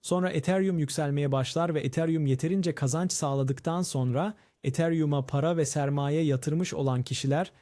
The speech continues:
kar alıp diğer altcoin'lere yönelme olasılığı daha yüksek olanlardır ve işte o zaman altcoin sezonunu görürüz.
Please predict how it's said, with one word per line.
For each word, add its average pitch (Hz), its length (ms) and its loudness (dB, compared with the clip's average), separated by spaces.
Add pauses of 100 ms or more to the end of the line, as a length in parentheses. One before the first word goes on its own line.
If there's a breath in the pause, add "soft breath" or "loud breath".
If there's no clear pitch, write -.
(220 soft breath)
kar 208 160 4
alıp 143 320 0
diğer 170 240 2
altcoin'lere 147 720 0
yönelme 139 440 2
olasılığı 151 640 0
daha 143 180 0
yüksek 147 360 -2
olanlardır 131 680 0
ve 175 180 2 (280 loud breath)
işte 147 200 -4
o 156 100 0
zaman 135 260 2
altcoin 135 440 -2
sezonunu 131 500 0
görürüz. 127 640 0